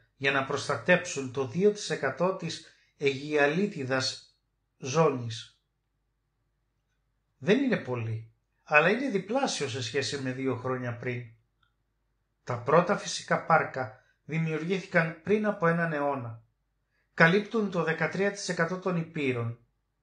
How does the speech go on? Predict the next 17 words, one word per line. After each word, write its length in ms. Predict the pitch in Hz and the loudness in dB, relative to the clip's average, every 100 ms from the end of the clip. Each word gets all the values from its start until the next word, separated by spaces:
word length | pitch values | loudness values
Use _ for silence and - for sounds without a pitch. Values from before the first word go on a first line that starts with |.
| _ _ _ _ _ _ | _ _ _ _ _ _
Διαμορφώνουν 800 | 135 143 147 143 113 180 208 190 | -6 0 0 0 -2 0 0 -2
χώρους 800 | 170 - 208 170 131 117 - _ _ _ - | -6 0 4 4 2 -4 -12 _ _ _ -4
όπου 320 | 143 143 151 | -2 -2 -4
η 140 | 147 | -2
ανθρώπινη 580 | 139 135 180 208 208 180 | -2 0 2 2 0 -4
δραστηριότητα 1080 | 156 127 - 131 127 143 135 117 113 - _ | -4 -6 -4 -4 0 -2 -4 -8 -8 -10 _
συμβαδίζει 840 | - - 151 139 139 135 190 165 | -8 -4 -4 0 0 2 0 -2
με 140 | 139 127 | -6 -6
την 200 | 135 123 | -6 -6
προστασία 640 | 131 113 135 120 135 117 | -8 -2 -2 -2 -2 -2
των 140 | 135 | -2
ειδών, 520 | 131 123 139 117 110 - _ _ _ - | -2 0 0 -2 -6 -14 _ _ _ -2
του 140 | 143 | 2
εδάφους 800 | 139 135 160 - - 113 - _ | 4 4 2 2 -4 -14 -16 _
και 140 | 143 135 | -6 -4
του 140 | 131 | -2
τοπίου. 680 | 143 - 151 135 117 113 | -2 -2 -6 -8 -8 -12